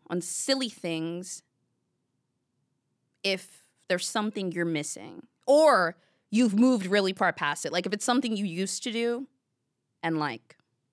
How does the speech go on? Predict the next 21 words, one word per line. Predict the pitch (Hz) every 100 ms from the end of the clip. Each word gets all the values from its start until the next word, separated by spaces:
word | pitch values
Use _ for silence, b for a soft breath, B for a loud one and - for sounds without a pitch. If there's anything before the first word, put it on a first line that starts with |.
| _ _ -
you | 165
don't | 156
do | - 165
it |
anymore. | 151 147 - 80 _ b b b b b b b
So, | - 254 247 _ _ _ _ _ _ _ _ _ _ _ _ _
when | - 165
we |
think | 151 170 170
about | 147 -
this | 160 -
conundrum, | - 160 165 165 170 170 208 - _ _ _ _ _ _ _ _ _ _ _ _ _
the | _
question | - 202 -
I | 196
ask | 185 202 -
myself | 208 185 190 185 185
is, | 190 185 190 - _ _ _ _ _ _ -
am | 180
I | 170
jealous | 175 185 175 202 320 - -